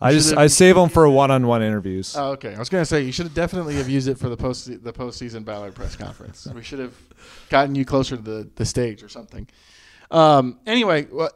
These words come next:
Speaker 2: hopefully we'll start to see some, some movement that feels a little bit more meaningful, whether it's they bring two guys back for more interviews or whether it's an actual move towards a coach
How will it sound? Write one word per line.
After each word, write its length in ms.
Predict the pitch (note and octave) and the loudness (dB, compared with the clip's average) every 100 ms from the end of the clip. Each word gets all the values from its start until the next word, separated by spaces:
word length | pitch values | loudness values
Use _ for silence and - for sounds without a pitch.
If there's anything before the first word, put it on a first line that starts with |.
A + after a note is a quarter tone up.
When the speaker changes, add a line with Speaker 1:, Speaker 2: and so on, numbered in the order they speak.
| - | -6
Speaker 2:
hopefully 840 | E3 A3 - G#3+ F3+ D#3+ D3+ C#3 A#2+ _ _ _ _ _ _ _ _ | -2 -2 -2 -2 0 -2 -6 -10 -18 _ _ _ _ _ _ _ _
we'll 160 | D#3 D3+ | 0 0
start 260 | - E3+ D3 | 0 -2 -2
to 80 | |
see 160 | - D#3+ | -4 -4
some, 320 | - C3+ B2+ - | -4 -4 -6 -8
some 360 | C3+ B2 B2 | -6 -6 -2
movement 420 | D3+ D3+ D3 C#3 A#2+ | 4 4 4 0 -4
that 120 | F#2+ | -4
feels 220 | C#3+ C#3 | -2 -2
a 60 | C3 | -2
little 100 | C3+ | -4
bit 160 | B2 | -4
more 140 | B2+ B2 | -4 -6
meaningful, 580 | A#2+ B2+ A#2+ C#3 B2+ B2 | -6 -6 -6 -4 -4 -2
whether 260 | A#2 A#2+ | -4 -4
it's 380 | A2+ - - - _ _ | -6 -8 -12 -16 _ _
they 100 | - A2+ | -10 -6
bring 260 | B2+ A#2+ | -6 -6
two 160 | C3 B2 | -6 -6
guys 260 | B2 A#2 | -6 -8
back 320 | A2+ A#2 A2+ - | -6 -6 -6 -8
for 120 | A#2+ | -6
more 180 | A2+ A2+ | -4 -2
interviews 540 | A#2 A2 A2+ A2 A2+ | -2 -2 -2 -2 -4
or 180 | B2 A2+ | -6 -4
whether 220 | B2 B2 | -2 -2
it's 120 | A#2 | -4
an 80 | A2 | -6
actual 380 | A2+ A2+ A#2+ A2 | -8 -8 -8 -6
move 240 | A2 A2 | -6 -10
towards 220 | - A2 - | -10 -12 -12
a 40 | |
coach 400 | - A#2+ G2+ | -10 -10 -10